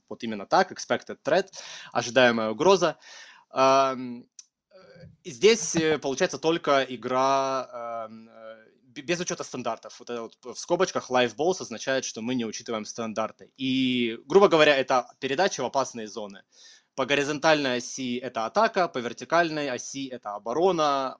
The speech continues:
Ось, э, вертикальная, она инвертирована, поэтому, а, ну, просто потому что исторически сложилось, что в верхнем правом углу у нас команды, которые мы хотим, а, хвалить, а в нивом-, в нижнем левом, которые мы хотим,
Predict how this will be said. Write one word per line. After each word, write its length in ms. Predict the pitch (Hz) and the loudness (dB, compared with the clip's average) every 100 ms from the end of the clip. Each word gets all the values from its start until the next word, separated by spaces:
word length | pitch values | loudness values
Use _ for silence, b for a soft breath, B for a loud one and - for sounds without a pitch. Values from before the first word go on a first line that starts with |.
| - | -6
Ось, 440 | 156 143 - - | -4 -4 -8 -10
э, 360 | 127 117 117 110 | -8 -6 -6 -8
вертикальная, 640 | 113 110 127 131 120 110 107 | -12 -14 -2 0 0 -4 -6
она 160 | 107 | -8
инвертирована, 720 | 104 101 107 190 202 165 135 127 | -10 -14 -10 0 2 2 0 -4
поэтому, 680 | 117 117 120 107 107 104 b b b b b | -4 -6 -8 -12 -12 -14 b b b b b
а, 160 | 135 151 | 2 2
ну, 80 | |
просто 220 | 175 165 147 | 2 -2 -2
потому 280 | - 131 | -4 -4
что 160 | 127 127 | -2 -4
исторически 480 | 117 139 127 - 123 | -4 -2 -2 -6 -10
сложилось, 440 | - 123 175 143 | -8 -2 0 0
что 120 | - 117 | 0 -2
в 40 | |
верхнем 320 | 135 135 117 | -2 -2 -4
правом 380 | 131 127 117 110 | 2 2 2 -2
углу 380 | 110 160 190 156 | -2 4 4 4
у 40 | 107 | -2
нас 280 | 117 123 | -4 -4
команды, 400 | - 117 135 127 | -6 0 0 0
которые 340 | - - 123 107 | -8 -8 -6 -6
мы 140 | 101 | -8
хотим, 500 | 110 - 139 131 117 - | -14 -6 0 0 -2 -6
а, 520 | 107 104 104 101 98 | -8 -6 -8 -8 -12
хвалить, 440 | - 131 151 202 135 | -4 0 2 2 -2
а 80 | |
в 80 | 110 | -4
нивом-, 340 | 127 131 113 110 | -2 -2 -2 -6
в 160 | 117 120 | -10 -4
нижнем 360 | 147 113 110 | -4 -4 -4
левом, 300 | 127 185 151 | 0 2 2
которые 320 | 117 123 127 | -2 -4 -4
мы 80 | 107 | -4
хотим, 460 | - - 135 127 | -8 -8 -2 -2